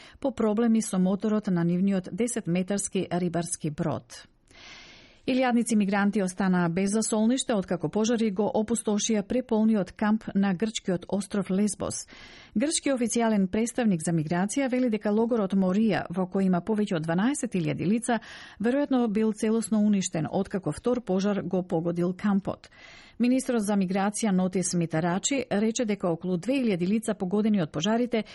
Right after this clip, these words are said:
ќе бидат привремено сместени на траект и два брода на грчката морнарица. Властите испитуваат дали пожарите во вторникот вечерта започнале намерно, откако тестови со ковид деветнаесет доведоа до изолација на триесет и пет бегалци.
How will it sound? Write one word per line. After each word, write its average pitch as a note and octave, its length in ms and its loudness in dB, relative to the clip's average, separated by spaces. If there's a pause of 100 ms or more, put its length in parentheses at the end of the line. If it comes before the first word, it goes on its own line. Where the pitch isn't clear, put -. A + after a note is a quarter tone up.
(220)
ќе C4 100 0
бидат A#3+ 300 0
привремено G#3 540 2
сместени G#3 580 2
на D3+ 140 2
траект F3 560 -4
и A#3 100 0
два G#3 280 0
брода G3 360 0
на F#3 100 2
грчката F3+ 440 -4
морнарица. E3 680 -2 (460)
Властите F#3 420 -2
испитуваат F#3 540 0
дали A#3+ 220 0
пожарите G3+ 500 0
во D#3 120 -2
вторникот G3 520 0
вечерта A3+ 520 -2
започнале A3 720 0
намерно, G3 640 2 (300)
откако C#4 400 -2
тестови G#3+ 540 -2
со - 180 -4
ковид F#3+ 380 -4
деветнаесет F#3+ 760 -2 (120)
доведоа A3 500 0
до F#3 100 0
изолација F#3 560 -2
на D#3 140 0
триесет A#3 460 -4
и D#3 60 -2
пет E3+ 300 -4
бегалци. - 560 -4